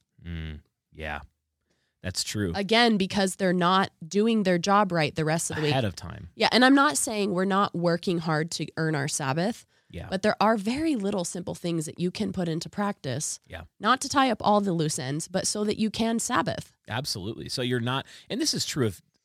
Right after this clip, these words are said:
Speaker 1: men and women, every vocation is like this. If you're continually playing catch up on everything and you're, you're not planning ahead and you're not working with wisdom, you're not ordering your day and being disciplined and exercising dominion properly,
Speaker 2: Mm-hmm.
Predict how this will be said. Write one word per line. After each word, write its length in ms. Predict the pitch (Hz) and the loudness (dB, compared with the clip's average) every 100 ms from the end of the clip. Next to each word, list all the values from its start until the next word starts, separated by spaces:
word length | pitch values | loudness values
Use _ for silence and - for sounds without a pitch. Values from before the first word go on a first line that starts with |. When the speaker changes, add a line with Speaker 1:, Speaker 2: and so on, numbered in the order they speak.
| _ | _
Speaker 1:
men 280 | 110 131 135 | -2 2 4
and 180 | 131 | 4
women, 260 | 113 110 107 | 2 2 0
every 260 | 135 160 147 | 2 2 2
vocation 520 | 107 95 - 90 - | 2 -2 -2 -6 -6
is 120 | 80 71 | -12 -12
like 200 | 53 - | -16 -18
this. 260 | - - _ - _ | -16 -16 _ -20 _
If 160 | - 143 | -10 -6
you're 140 | 214 | -4
continually 560 | - 120 95 120 127 127 | -2 -4 -2 -4 -2 -2
playing 260 | - 113 92 | -4 -6 -6
catch 320 | - 113 - | -4 -4 -2
up 140 | 120 | -2
on 100 | 131 | -2
everything 560 | 135 135 147 127 143 151 | 0 0 -2 -4 -4 -4
and 140 | 101 | -4
you're, 120 | 98 | -4
you're 200 | 92 104 | -4 -2
not 180 | 113 123 | -2 -2
planning 380 | - 110 107 87 | -6 -8 -6 -6
ahead 200 | 127 160 | -4 -4
and 100 | 123 | -4
you're 80 | 95 | -4
not 160 | 95 78 | -6 -8
working 260 | 85 85 | -12 -14
with 160 | - - 69 | -18 -20 -12
wisdom, 520 | 101 104 110 104 104 - _ _ | -8 -6 -4 -4 -6 -10 _ _
you're 100 | 92 | -8
not 180 | 92 92 - | -4 -4 -4
ordering 440 | 98 95 90 82 | -2 -2 -2 -6
your 100 | 73 | -8
day 460 | 73 82 95 98 98 | -12 -4 -2 0 0
and 140 | 85 | -2
being 260 | 78 73 78 | -6 -10 -10
disciplined 680 | - 135 135 135 131 123 107 | -6 -4 -4 -4 -2 -2 -2
and 160 | 85 80 | -4 -6
exercising 720 | 113 117 - 95 92 87 85 | -8 -6 -8 -6 -6 -6 -8
dominion 580 | 78 71 80 98 107 120 | -10 -10 -6 -4 -4 -4
properly, 520 | 123 135 139 151 165 175 | -4 -6 -4 -6 -6 -6
Speaker 2:
Mm-hmm. 320 | 185 160 | -6 -6